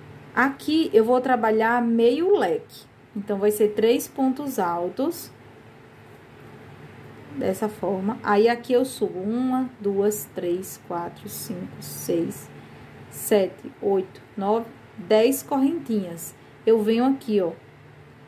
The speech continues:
bem na laçadinha, no pezinho do ponto, e faço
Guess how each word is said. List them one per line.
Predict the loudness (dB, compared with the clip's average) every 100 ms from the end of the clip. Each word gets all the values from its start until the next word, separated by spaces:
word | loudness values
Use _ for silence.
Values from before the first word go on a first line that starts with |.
| -4
bem | 4 6
na | 6
laçadinha, | 4 2 0 -2 -2 -4 -6 -10 -16
no | -6
pezinho | -2 -2 0 -2
do | -2
ponto, | -4 -4 -2 -2 0 -2 -6 -10 -16 -10
e | -4
faço | 2 2 2